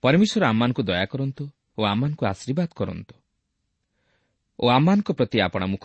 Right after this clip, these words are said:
ପ୍ରସନ୍ନ କରନ୍ତୁ। ଏହି ପଦଟି ତ୍ରିବିଧ ଈଶ୍ୱରଙ୍କୁ ଉପସ୍ଥାପିତ କରେ। ଏହା ମଧ୍ୟ ସେହି ପ୍ରାନ୍ତର ଯାତ୍ରା ନିମନ୍ତେ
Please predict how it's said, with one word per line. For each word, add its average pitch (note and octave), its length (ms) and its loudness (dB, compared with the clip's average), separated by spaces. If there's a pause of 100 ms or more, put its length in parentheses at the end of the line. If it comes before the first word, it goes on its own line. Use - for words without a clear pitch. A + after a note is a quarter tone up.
ପ୍ରସନ୍ନ C3+ 420 -6
କରନ୍ତୁ। F2+ 400 -10 (1800)
ଏହି D3 120 4
ପଦଟି A#2 400 -2
ତ୍ରିବିଧ A#2 380 -4
ଈଶ୍ୱରଙ୍କୁ G#2+ 440 -4
ଉପସ୍ଥାପିତ F#2+ 460 -10
କରେ। G2+ 280 -12 (1400)
ଏହା B2+ 120 2
ମଧ୍ୟ G#2+ 240 -2 (100)
ସେହି G#2 260 -4
ପ୍ରାନ୍ତର G2 440 -4
ଯାତ୍ରା F#2+ 300 -2
ନିମନ୍ତେ A#2 380 -4